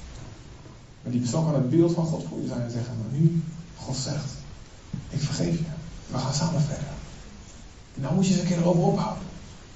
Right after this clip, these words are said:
God zegt, God heeft beloofd dat ik je, dat ik een nieuwe start geef. Door het kruis."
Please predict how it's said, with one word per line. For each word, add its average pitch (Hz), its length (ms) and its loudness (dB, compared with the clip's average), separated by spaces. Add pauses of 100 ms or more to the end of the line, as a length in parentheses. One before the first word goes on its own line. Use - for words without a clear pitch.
(520)
God 165 160 -4
zegt, 202 320 0
God 196 120 0
heeft 202 140 6
beloofd 160 360 8
dat - 80 0
ik 117 80 0
je, 110 160 -2 (840)
dat 127 100 -4
ik 120 100 0
een 120 140 2
nieuwe 135 240 4
start - 300 0
geef. - 300 -6 (920)
Door 120 100 2
het 117 120 2
kruis." - 360 -4